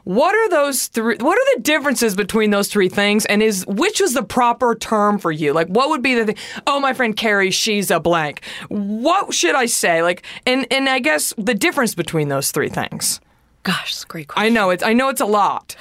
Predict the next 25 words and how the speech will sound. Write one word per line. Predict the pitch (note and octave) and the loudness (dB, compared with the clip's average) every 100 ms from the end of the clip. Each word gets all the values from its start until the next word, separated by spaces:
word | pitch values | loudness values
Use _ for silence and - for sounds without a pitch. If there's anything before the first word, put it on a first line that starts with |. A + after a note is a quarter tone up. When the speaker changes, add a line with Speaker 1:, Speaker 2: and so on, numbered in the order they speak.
| - | 0
Speaker 2:
No, | C4+ C4+ | 0 0
but | G3+ | -4
they're | |
great | F3+ G#3 - | -2 -2 2
questions. | F#3 - - | 0 0 0
Speaker 1:
Yeah, | A#3 G#3 - | 0 0 0
because | D4 D#4+ E4 - - - - | -2 0 -2 -4 -14 -18 -4
there's | C#4 G4+ | 0 2
someone | G#4 G4+ F#4 | 2 2 2
who's | F4 C#4+ | 2 2
a | C#4+ | 2
makeup | D#4+ F#4+ G4+ | 2 0 2
artist, | B3 B3 - | 2 2 -2
but | B3+ | -2
then | C#4+ | -2
somebody | C4 D4+ D4 | 0 2 2
who's | B3 | 2
a | |
makeup | A#3+ C4+ B3 | 2 0 0
designer. | F#3+ D3+ F3 A3+ G4 F#3 F3 | 0 0 2 2 2 2 2
I | |
mean, | G3+ G3+ | 2 0
what's | G#3+ C#4 G#4+ A#4+ | 2 4 2 0
the | C#4+ C4 | -2 0
difference? | A#3 C4+ C5 C5 B4+ A4+ C#4+ A#3 F#3 D#3+ D#3 - - - - | 2 2 0 0 0 2 2 0 0 -2 -4 -8 -6 -6 -6